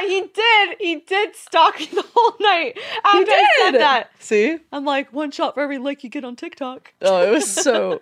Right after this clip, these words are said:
Speaker 1: <laughs>
Speaker 2: it was brutal. It was
Speaker 1: It was
Speaker 2: brutal.
Speaker 1: brutal. But it wasn't brutal because I thought it was the funniest night ever. And we both came home and were like, "Great job.
Speaker 2: Success.
Speaker 1: Success."
Speaker 2: Success.
Speaker 1: You were funny this morning too. Oh, no, yesterday. You screamed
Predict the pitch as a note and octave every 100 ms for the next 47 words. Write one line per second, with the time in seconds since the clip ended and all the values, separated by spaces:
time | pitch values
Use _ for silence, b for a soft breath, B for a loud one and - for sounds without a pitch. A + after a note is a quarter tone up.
0 | - G3 A#3+ A3 G3+ F#3 F#3+ E3+ D#3 C#3+
1 | G3 F#3 F#3+ F#3+ D#3+ D#3 D3+ D#3 F#3 _
2 | E4+ E4+ - B3+ C4+ B3+ B3+ A#3 G#3+ G3+
3 | F#3+ G3 A3+ A#3 F#3 A3+ C4 C4+ A#3+ G3+
4 | G#3+ A3+ - G#3 G3+ G#3+ A3 - F3+ F3+
5 | F3 - F3+ F#3 F#3 F3+ - A3+ A#3 B3+
6 | B3+ C#4 A3+ G3 F#3 F#3 F3 E3 E3 _
7 | _ _ _ _ E3+ E3+ F#3 - D#3+ F#3
8 | - - - - B3+ B3 - - F3+ E3
9 | G#3 - - F3 - - - F#3 _ _
10 | _ G3 A3+ F4 A#3+ A3 B3+ G#3 F#3+ F#3
11 | - _ G#3 A3+ A3+ G#3 G3 F#3 C#4 A3
12 | A#3+ G#3 E3+ F#3 A#3 C#4+ A3+ F#3+ E3+ F3+
13 | - G#3+ C#4 - - A3+ A3+ D#4+ B3+ F3+
14 | G3+